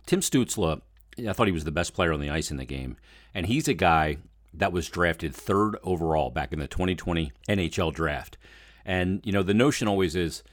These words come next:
you gotta be as bad as you can be so you can get the number one overall pick. You're disappointed if you end up with three.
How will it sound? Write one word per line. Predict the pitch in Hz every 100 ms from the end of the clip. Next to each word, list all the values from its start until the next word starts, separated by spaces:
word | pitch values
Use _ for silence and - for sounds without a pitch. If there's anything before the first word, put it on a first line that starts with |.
| - _
you | 87
gotta | 87 104
be | 92
as | 85
bad | - 87 90
as | 78
you |
can | 80
be | 71 80
so | -
you | 78
can | 69
get | 80
the | -
number | 76 78
one | 73 76
overall | 73 69 69 67
pick. | - 107 101 -
You're | 78
disappointed | 90 85 - - 87 80
if | 73 69
you | 71
end | 67
up | 69
with | - -
three. | - 110 113 110 98